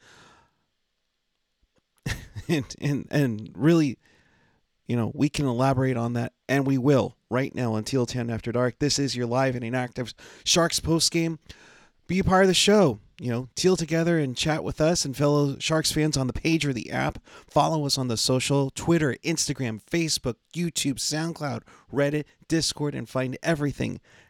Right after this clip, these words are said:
at teal town U S A dot com. All right, with that being said, good evening, everyone.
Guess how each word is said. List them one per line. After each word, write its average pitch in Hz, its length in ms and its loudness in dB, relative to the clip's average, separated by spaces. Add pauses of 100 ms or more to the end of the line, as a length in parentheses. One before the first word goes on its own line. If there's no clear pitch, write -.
(200)
at - 220 -2
teal 170 260 2
town 143 300 -2
U 135 160 0
S 123 220 -2
A 120 160 -2
dot 110 320 -6
com. 104 360 -8 (1500)
All 123 220 -6
right, 117 400 -4
with 143 160 -2
that 151 180 -2
being 151 180 -4
said, 160 360 0
good 220 200 8
evening, 139 320 -2
everyone. 117 460 -4